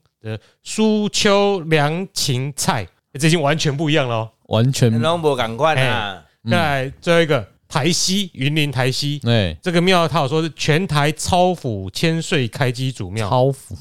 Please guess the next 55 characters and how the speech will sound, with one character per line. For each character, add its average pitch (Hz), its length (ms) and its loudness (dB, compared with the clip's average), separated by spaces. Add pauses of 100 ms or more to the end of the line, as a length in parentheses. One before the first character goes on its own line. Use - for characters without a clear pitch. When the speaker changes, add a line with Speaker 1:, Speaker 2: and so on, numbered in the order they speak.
Speaker 1:
我 127 100 0
也 113 40 2
不 123 60 -2
知 - 20 0
道 127 60 0
那 127 100 0
抄-， 127 260 -2
抄 147 260 0
袭 107 140 -6
的 104 100 0
抄， 101 260 -6 (200)
Speaker 2:
嗯。 110 120 0
Speaker 1:
还 101 80 4
是 139 60 4
他 143 80 4
打 98 220 -2
错 123 220 -4
了， 98 60 -6
我 101 80 -6
也 95 40 -8
不 95 80 -12
知 92 80 -12
道， 92 160 -8 (180)
也 101 60 -16
不 95 80 -10
知 123 40 -2
道 127 60 -2
什 113 60 -6
么 98 80 -10
意 110 100 -8
思。 85 180 -16 (160)
这 139 140 -2
是 135 180 -2 (120)
朱 208 360 0
李 117 360 -2
池 123 320 -4
超 151 260 -2
吴。 104 300 -6 (300)
哦， 113 100 -4
那 143 80 2
就 156 120 0
是 143 120 -6
那 139 100 -6
个 117 80 -10
超 113 220 -2
啦， 98 180 -4 (160)
姓 - 140 0 (160)
超 117 220 0
啦。 92 180 -6
Speaker 2:
嗯。 78 80 -10 (320)
好。 80 320 -4
Speaker 1:
抄 123 180 0
袭 107 140 -6
的 95 100 -6
抄。 92 300 -8